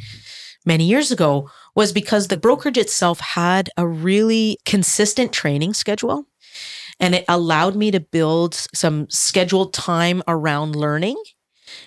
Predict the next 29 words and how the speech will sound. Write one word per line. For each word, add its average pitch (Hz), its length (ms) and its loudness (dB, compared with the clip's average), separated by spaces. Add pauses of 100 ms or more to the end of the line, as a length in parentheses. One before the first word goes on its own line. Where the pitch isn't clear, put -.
(420)
over 240 340 6
and 185 260 2
above 151 640 0
the 147 160 0
very, 180 480 2
very 151 240 2
basics 156 560 0
that - 160 -4
you're 147 100 0
taught - 380 0
when 147 140 -4
you 143 100 -4
just - 300 -6
are 151 140 -2
doing 147 340 -2
the 135 80 -4
coursework - 440 -4
for - 160 -4
your 127 140 -2
licensing. 123 680 -4
And 135 100 -2
I 143 60 0
know 156 160 2
that's 143 200 -2
been 151 200 -2
vastly 147 400 0
improved 147 560 -2
in 131 100 -2
the 131 180 -4